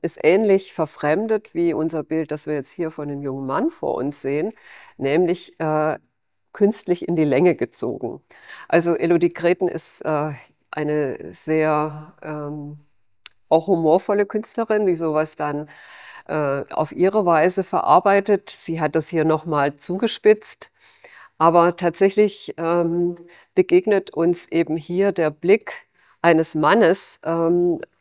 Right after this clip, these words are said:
und der, äh, ja, der nackte Körper, der hier im Zentrum steht, eben auch ein männlicher Körper oder könnte vielleicht auch ein,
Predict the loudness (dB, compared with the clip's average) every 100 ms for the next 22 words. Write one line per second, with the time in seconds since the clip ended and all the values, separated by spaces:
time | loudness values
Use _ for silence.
0 | _ -2 0 0 -4 -4 2 4 2 -2
1 | -10 _ _ _ -10 -6 -6 -6 -2 0
2 | 2 2 2 0 -6 -2 2 2 2 0
3 | 0 -2 0 0 2 -2 -8 _ _ _
4 | _ -6 -4 0 0 2 0 -2 -2 0
5 | 4 2 0 _ -20 -20 -16 -8 -4 6
6 | 8 8 4 2 4 4 4 2 2 0
7 | 6 6 6 4 4 0 -4 -2 2 2
8 | 0 -6 _ -4 -2 -2 -6 -4 -2 -2
9 | -2 -2 -2 -6 -6 -6 -6